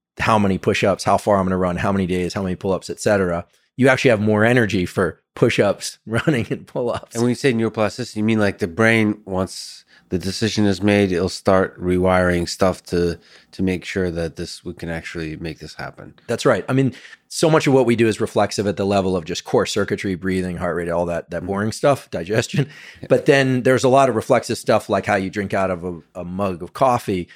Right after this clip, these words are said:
Speaker 1: that's reflexive too, but that you had to learn at some point in your life, earlier when you were very little,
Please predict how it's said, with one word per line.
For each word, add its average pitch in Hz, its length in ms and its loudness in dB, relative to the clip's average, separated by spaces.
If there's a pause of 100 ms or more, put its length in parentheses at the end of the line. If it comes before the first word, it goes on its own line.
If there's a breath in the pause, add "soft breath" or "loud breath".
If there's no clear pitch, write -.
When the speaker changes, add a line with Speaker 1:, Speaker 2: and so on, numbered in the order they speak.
(100)
Speaker 1:
that's 104 200 -4
reflexive 95 500 -6
too, 175 300 4
but 95 220 0
that 98 80 -2
you 101 140 0
had 98 180 0
to 95 60 -4
learn 107 600 2 (340 soft breath)
at 92 160 -6
some 151 280 -2
point 123 220 -2
in 101 40 -8
your 95 120 -4
life, 85 260 -4
earlier 113 420 4
when 90 140 -4
you 87 60 -6
were 85 60 -6
very 87 160 -8
little, 117 400 2